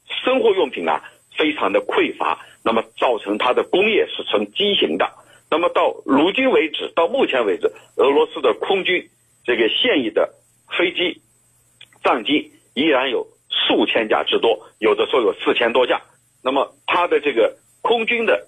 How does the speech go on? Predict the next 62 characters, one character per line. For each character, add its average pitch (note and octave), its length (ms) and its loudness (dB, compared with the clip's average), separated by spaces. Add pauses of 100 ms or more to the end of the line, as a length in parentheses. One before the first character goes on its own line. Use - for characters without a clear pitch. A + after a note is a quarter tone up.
(140)
现 F3+ 380 0
役 - 160 -8 (420)
这 C3 100 0
个 G2 440 2 (520)
人 C3+ 200 2
员 C#3 280 0 (360)
依 D#3 100 -2
然 C3+ 260 0
有 G2+ 200 -2 (240)
这 - 100 2
个 G2 500 2
十 F#2+ 200 0
六 E3 180 4
万 C3+ 180 0
多 A#2+ 160 2
人。 F2 200 0 (320)
所 G3 160 0
以 - 20 4
我 D3+ 140 4
们 - 120 -4
看 G3+ 200 -2
到 G#2+ 240 -6 (260)
这 C#3 100 -2
个 A#2 220 2 (100)
瘦 E3 220 0
死 - 160 -18
的 A2+ 80 4
骆 E3 300 4
驼 G2 160 -4
比 C#3+ 160 -2
马 G2 180 -2
大 - 180 -4 (220)
一 F3+ 140 -4
点 D#2+ 100 2
儿 D#2 80 0
都 G#2 100 2
不 A2+ 120 0
错。 - 300 -2 (260)
如 G3+ 180 0
果 D3+ 140 4
说 C3+ 200 2
我 F#2+ 60 2
们 A2+ 100 -8
在 A#2+ 200 2
世 E3+ 180 -2
界 C3+ 160 4
上 G2 160 -2
做 C3+ 160 2
一 G2 80 -2
个 G#2+ 120 2
排 - 340 0
名 A2 180 0
的 C3 80 2
话， - 220 -2 (260)
那 A#2 80 -6
么 A2+ 140 0
美 G2 220 0
国 B2+ 120 2
人 A#2+ 140 0
排 A2+ 180 0
第 A#2 220 -2
一， - 180 -6